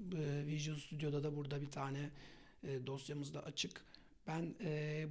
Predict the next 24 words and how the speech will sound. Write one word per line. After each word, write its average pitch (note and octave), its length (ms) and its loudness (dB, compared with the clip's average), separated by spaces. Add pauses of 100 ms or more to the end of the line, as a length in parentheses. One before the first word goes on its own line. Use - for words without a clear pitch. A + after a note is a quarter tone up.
buradan E3 300 4
isterseniz D3+ 960 2 (320)
hemen D#3 200 -2
hızlıca D3 580 0 (1700)
bir D#3 80 0
tane, D3 580 2
e, C#3 680 0 (680)
divide D3 540 4 (260)
diye D3 420 0 (1080)
bir D3+ 280 -4 (100)
class D3 300 2
oluşturalım. C3 680 -2 (560)
E, C3+ 420 -8
diyelim - 300 -8
şöyle. - 320 -6 (760)
Hatta D#3+ 220 -6
öyle F3 100 -2
yapmayalım. D#3+ 460 -4
Gelin C3 200 -4
şöyle B2 300 -4
yapalım. - 440 -8 (400)
Bunun G#3 120 -2
içerisinde G3+ 480 -6
oluşturalım. - 760 -8